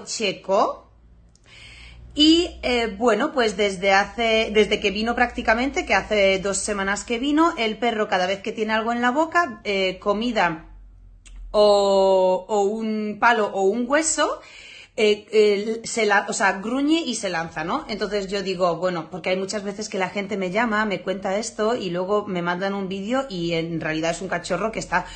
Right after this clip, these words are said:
jugando pero con un gruñido de emoción, ¿no? Entonces, como que últimamente ya cada vez pongo más en duda lo que me contáis porque poca-, pocas veces acertáis en vuestra, ¿no? Bueno, total.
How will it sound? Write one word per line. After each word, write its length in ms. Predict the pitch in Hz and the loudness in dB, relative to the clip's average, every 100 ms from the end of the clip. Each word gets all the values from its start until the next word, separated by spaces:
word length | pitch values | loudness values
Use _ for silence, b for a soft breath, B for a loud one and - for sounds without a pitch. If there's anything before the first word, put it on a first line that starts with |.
| B B | B B
jugando 640 | - 208 202 208 214 254 | -2 2 4 4 2 0
pero 300 | 214 180 175 | 0 -4 -4
con 180 | 185 170 | -4 -4
un 100 | 170 | -4
gruñido 440 | 180 175 170 226 | -6 -6 -4 -4
de 220 | 190 175 | -2 0
emoción, 500 | 160 160 156 208 160 | 0 -2 -4 0 0
¿no? 120 | 160 220 | 0 -2
Entonces, 480 | 202 180 202 214 B B B - | -2 -4 -2 -4 B B B -8
como 300 | - 202 196 | -2 0 0
que 120 | 202 | 2
últimamente 600 | 190 190 208 202 208 208 | 0 0 0 0 0 -2
ya 140 | 208 196 | 0 2
cada 180 | 202 185 | 2 2
vez 140 | 196 | 0
pongo 280 | 202 202 196 | -4 -6 -2
más 200 | 190 196 | -2 -2
en 80 | 185 | -6
duda 180 | 190 202 | -2 -2
lo 140 | 196 | -2
que 80 | 196 | -2
me 160 | 185 | -4
contáis 400 | 185 180 185 208 | -2 -2 0 -2
porque 400 | 208 262 240 220 | -2 -4 -2 -6
poca-, 580 | 208 190 180 - 185 190 | -4 -4 -2 2 2 0
pocas 420 | 196 190 190 196 | -6 -4 0 0
veces 340 | 180 190 202 208 | -2 -6 -4 -4
acertáis 600 | 190 190 160 175 175 156 | -4 -4 -4 -2 -2 -4
en 180 | 175 165 | -6 -4
vuestra, 840 | 175 - - 165 165 156 156 - _ _ | -4 -8 -10 -2 2 2 -2 -8 _ _
¿no? 320 | - 185 247 - | -8 -4 -4 -6
Bueno, 420 | 175 185 170 156 | -10 -6 -4 -4
total. 260 | 165 143 | -6 -8